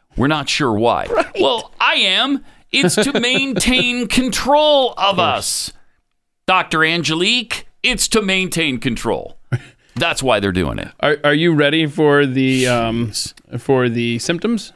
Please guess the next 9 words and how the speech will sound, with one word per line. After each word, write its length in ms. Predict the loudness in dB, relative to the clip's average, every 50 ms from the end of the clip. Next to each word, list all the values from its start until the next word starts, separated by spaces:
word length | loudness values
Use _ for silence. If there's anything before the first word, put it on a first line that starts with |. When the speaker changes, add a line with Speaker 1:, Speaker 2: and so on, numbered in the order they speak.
| _ _ _ -2
Speaker 2:
of 420 | 0 2 2 2 2 2 0 0 2
the, 340 | 2 4 4 4 4 4 4
uh, 240 | 2 2 2 0 0
Speaker 1:
Yeah. 320 | 0 0 0 0 -2 -4 -6 -2 2
Speaker 2:
Omicron? 680 | 2 2 2 2 0 0 0 2 2 2 0 0 -2
Which 240 | 0 0 2 2 2
Speaker 1:
Yeah, 180 | 2 0 0
yeah. 300 | 0 0 2 2 0 -2 -4 -10 -18 -18 -10 -4
Speaker 2:
Jack 220 | -2 -2 -2 -2